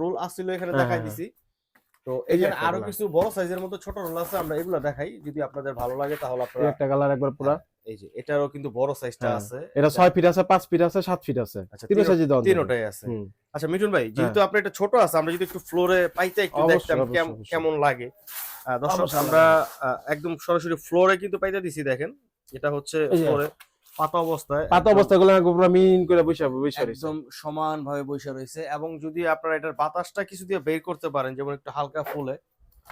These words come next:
Speaker 1: আহ, এটা তাহলে আমার মনে হয় আরো কিছু, আহ,
Speaker 2: এই যে আপনি।
Speaker 1: দেখেন, আমরা একদম সরাসরি, আহ, কিভাবে বিছাইবেন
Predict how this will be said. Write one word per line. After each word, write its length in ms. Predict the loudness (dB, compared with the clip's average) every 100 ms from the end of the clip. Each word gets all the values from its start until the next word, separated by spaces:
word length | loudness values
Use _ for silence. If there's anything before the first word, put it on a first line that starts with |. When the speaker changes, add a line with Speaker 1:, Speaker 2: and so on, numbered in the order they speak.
| -20 _ _
Speaker 1:
আহ, 300 | -4 -2 -4 -6
এটা 400 | -8 0 2 2 0
তাহলে 260 | 0 2
আমার 260 | 2 2 0
মনে 140 | -2
হয় 180 | 0 0
আরো 280 | 0 -2 -4
কিছু, 460 | -8 -10 -8 -4
আহ, 280 | -2 0 4
Speaker 2:
এই 100 | 4
যে 80 | 4
আপনি। 220 | -2 -6 -8
Speaker 1:
দেখেন, 200 | -8 -8 -12 _ -14 -12 -10 -10 -10 -12 -10
আমরা 180 | -4 -4
একদম 180 | -4 -4
সরাসরি, 760 | 0 2 2 0 0 0 -2 -6 -2
আহ, 140 | -2 -2
কিভাবে 300 | -2 2 2
বিছাইবেন 600 | 0 -4 0 -2 -2 -8